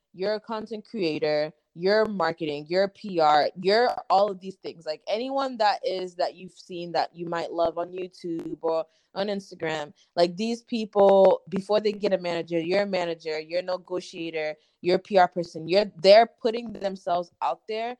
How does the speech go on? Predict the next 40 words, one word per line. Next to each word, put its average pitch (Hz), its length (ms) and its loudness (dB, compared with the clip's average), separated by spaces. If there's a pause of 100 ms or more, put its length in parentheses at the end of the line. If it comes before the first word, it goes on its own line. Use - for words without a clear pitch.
(260)
But 180 140 -4
then 202 180 2
the 190 100 2
first 226 400 -6
email 202 240 -8
that 180 160 -6
they 170 100 -8
get 165 240 -6
to 175 100 -16
negotiate 170 580 -4
for - 60 -20
themselves, 196 500 2 (280)
they're 185 160 6
managing 190 540 -6
it. 110 200 -14 (220)
You 175 140 -4
know, 180 180 4
the 190 120 -2
first 208 380 -2
time 190 220 0
they 175 200 -2 (240)
create 175 460 -6
an 165 200 -2
actual 165 360 -2
photo 165 360 0
that 165 180 0
looks - 180 -6
like 165 140 -6
a 165 40 -6
shoot, 208 320 -12 (220)
you're 170 160 4
a 190 60 2
set - 300 4
designer, 143 580 -10 (200)
you 156 120 -8
know, 160 160 0
you're 170 200 4
a - 40 -2
photographer, 196 480 0
you're, 202 220 2